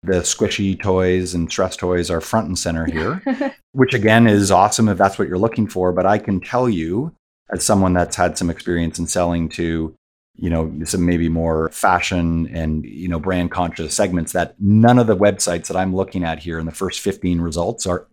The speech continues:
Speaker 1: anywhere remotely cool or
Speaker 2: Right.
Speaker 1: brand oriented.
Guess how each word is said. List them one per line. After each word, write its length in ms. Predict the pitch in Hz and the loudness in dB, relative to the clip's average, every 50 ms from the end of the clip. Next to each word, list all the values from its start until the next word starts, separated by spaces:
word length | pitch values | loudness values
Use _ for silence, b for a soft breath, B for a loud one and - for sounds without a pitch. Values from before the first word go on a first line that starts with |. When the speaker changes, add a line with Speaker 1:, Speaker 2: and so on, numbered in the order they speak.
| _ _ - | _ _ -2
Speaker 1:
anywhere 520 | 135 139 147 143 135 120 110 104 98 95 92 | 2 4 4 4 6 6 6 6 6 6 4
remotely 540 | 90 92 90 90 90 92 - 82 90 82 - | 4 4 6 4 4 2 0 -2 -4 -4 -4
cool 520 | - - 101 95 101 110 123 135 147 - _ _ _ _ _ _ - | -4 -2 0 2 2 2 2 0 -2 -6 _ _ _ _ _ _ -2
or 120 | 101 92 | 0 0
Speaker 2:
Right. 100 | 90 92 | 2 4
Speaker 1:
brand 420 | 92 95 95 92 92 90 87 78 - - | 4 4 6 4 4 4 2 0 -2 -2
oriented. 600 | - 95 90 87 80 78 73 69 80 76 - - | 0 2 2 4 2 0 -2 -4 -8 -14 -16 -18